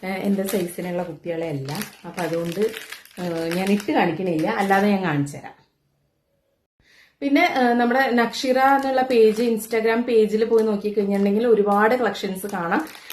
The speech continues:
ഇതൊക്കെ അതിൽ ഇട്ടിട്ടുള്ളതാണ് കേട്ടോ. ഞാൻ ഓരോന്നോരോന്നായിട്ട് എടുത്ത് കാണിക്കുന്നില്ല. ഇതൊക്കെ തന്നെ ഒരു മുത്തുമാലയാണ്. മുത്തയില്, ഏഹ്, മുത്തുമാലയില്, ഏഹ്, ദേവിയൊക്കെ ഇരിക്കുന്ന പോലെയാണ്. ജിമിക്കി കമ്മലുകളും കാര്യങ്ങളൊക്കെ ഇട്ട്, ഇതൊക്കെ ജിമിക്കിയാണ് കേട്ടോ അതിന്റെ വരുന്നത്.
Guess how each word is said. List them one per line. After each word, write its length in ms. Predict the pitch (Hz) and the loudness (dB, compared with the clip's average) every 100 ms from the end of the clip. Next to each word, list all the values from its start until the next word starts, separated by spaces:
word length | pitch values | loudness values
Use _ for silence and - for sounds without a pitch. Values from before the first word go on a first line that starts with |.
| - 202 | -12 0
ഇതൊക്കെ 360 | 220 220 269 | 0 2 2
അതിൽ 240 | 240 220 226 | 4 6 2
ഇട്ടിട്ടുള്ളതാണ് 760 | 220 202 202 202 190 190 160 | 0 -4 -2 -2 0 0 -2
കേട്ടോ. 220 | 170 175 180 | -4 -6 -6
ഞാൻ 300 | 185 190 196 | -6 -4 -4
ഓരോന്നോരോന്നായിട്ട് 800 | 196 196 208 202 202 202 190 208 | -2 -2 0 0 0 -4 -4 -6
എടുത്ത് 460 | 208 185 - 202 | -4 -6 -8 -10
കാണിക്കുന്നില്ല. 800 | 196 175 160 196 185 160 170 247 - - | -6 -6 -8 -8 -6 -4 -6 -8 -12 -20
ഇതൊക്കെ 320 | - - 196 | -20 -16 -6
തന്നെ 180 | 196 196 | -4 -2
ഒരു 100 | 202 | 0
മുത്തുമാലയാണ്. 1200 | 196 190 - 190 190 185 190 180 160 208 294 - _ _ 196 | -2 -4 -8 -8 -6 -4 -4 -4 -4 -6 -8 -12 _ _ -12
മുത്തയില്, 400 | 185 185 185 185 | -10 -8 -4 -2
ഏഹ്, 200 | 190 190 | -2 -4
മുത്തുമാലയില്, 840 | 196 190 214 202 196 202 202 214 214 - - _ 190 | -6 -4 0 0 2 2 2 2 -2 -12 -20 _ -4
ഏഹ്, 260 | 185 185 | 0 2
ദേവിയൊക്കെ 560 | 196 190 196 202 202 208 | 4 4 2 0 0 -2
ഇരിക്കുന്ന 360 | 202 202 190 | -2 -4 -6
പോലെയാണ്. 400 | 185 180 180 185 | -2 -2 -2 -2
ജിമിക്കി 500 | 190 196 196 190 - | -2 0 0 -2 -4
കമ്മലുകളും 800 | 214 214 196 190 190 196 190 202 | -2 0 0 0 0 0 2 2
കാര്യങ്ങളൊക്കെ 520 | 196 180 180 175 - 175 | 2 0 -2 -6 -6 -4
ഇട്ട്, 120 | 196 | -2
ഇതൊക്കെ 300 | 214 214 240 | 0 2 2
ജിമിക്കിയാണ് 600 | 208 190 180 - 175 156 | 2 0 -2 -2 -2 -2
കേട്ടോ 200 | 160 190 | -4 -4
അതിന്റെ 260 | 185 185 | -2 -2
വരുന്നത്. 480 | 185 175 175 170 190 | -2 -2 -4 -4 -4